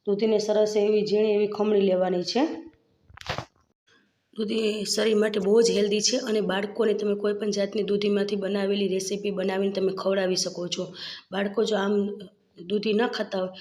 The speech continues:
તો તમે નવી નવી જાતની દૂધીમાંથી વેરાયટી બનાવીને તમે ખવડાવી શકો છો. દૂધી આપણી સરસ એવી ખમણાઈ ગઈ છે. અંદાજે મેં એક વાટકી જેટલી દૂધી લીધી છે ખમણેલી. હવે એક વાટકી જેટલો રવો લીધો છે. રવો આપણો ઝીણો લેવાનો છે.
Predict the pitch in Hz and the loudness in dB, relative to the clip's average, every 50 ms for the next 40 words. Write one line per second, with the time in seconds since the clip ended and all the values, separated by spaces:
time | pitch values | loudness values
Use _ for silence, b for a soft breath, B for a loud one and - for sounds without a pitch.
0 | B B B - 190 - 208 202 208 208 196 196 190 190 202 208 214 214 208 208 | B B B -14 -8 -2 0 2 2 2 2 2 2 2 2 2 2 2 2 2
1 | 208 202 202 196 202 - 214 208 202 196 - 202 196 - 208 202 196 196 202 - | 2 2 0 -2 -2 -2 0 2 2 2 2 0 0 0 2 0 0 0 -2 -2
2 | 185 190 196 202 202 202 202 185 196 196 202 190 190 190 190 190 180 - - 190 | -2 0 0 0 0 -2 -4 -2 -2 0 0 0 0 -2 -2 -4 -4 -4 -4 -4
3 | 190 190 180 170 170 165 - - 170 165 165 165 160 - 175 165 160 165 B B | -2 -2 -2 -4 -4 -6 -8 -8 -8 -10 -10 -10 -8 -8 -10 -10 -12 -14 B B
4 | B B B B B _ 196 202 202 233 220 214 220 220 208 - - 214 208 208 | B B B B B _ -2 2 2 4 2 4 2 0 -4 -2 -2 -2 -2 0
5 | - 208 202 208 208 202 - - 214 226 233 233 240 233 - 196 196 202 196 - | 0 0 2 2 0 0 -2 -2 -2 0 2 2 2 2 2 2 2 2 0 0
6 | - 233 254 254 B B B B B B B - 214 208 214 214 208 226 220 214 | 0 0 0 -2 B B B B B B B -4 0 0 2 2 2 0 0 2
7 | 208 208 208 208 214 214 208 - 208 208 202 196 - - - - 190 208 208 202 | 2 4 4 2 2 -2 -2 -2 0 0 0 0 -2 -6 -10 -4 -4 -4 -4 -2
8 | - 220 180 190 208 202 202 185 196 202 - 220 214 202 185 190 185 - - - | -4 -2 -2 -2 -2 0 -2 -2 0 0 0 0 0 0 0 0 -4 -4 -6 -8
9 | 190 196 196 196 202 220 240 - - - - - _ _ 190 202 220 220 220 214 | -4 -2 -2 0 0 0 -2 -4 -8 -14 -20 -20 _ _ -6 -2 -2 -2 0 0
10 | 208 208 202 - 208 202 202 202 196 190 190 202 208 208 196 190 180 165 180 180 | 0 0 0 0 -2 -2 0 -2 0 0 2 2 2 2 2 0 0 -2 -4 -4
11 | - 185 175 190 208 214 214 202 202 208 196 165 170 202 214 214 208 196 190 180 | -4 -2 0 2 2 2 2 0 0 -2 -4 -2 0 0 2 2 2 2 2 0
12 | 180 180 175 180 170 175 175 - 226 | 0 -2 -2 -4 -6 -4 -2 -2 -2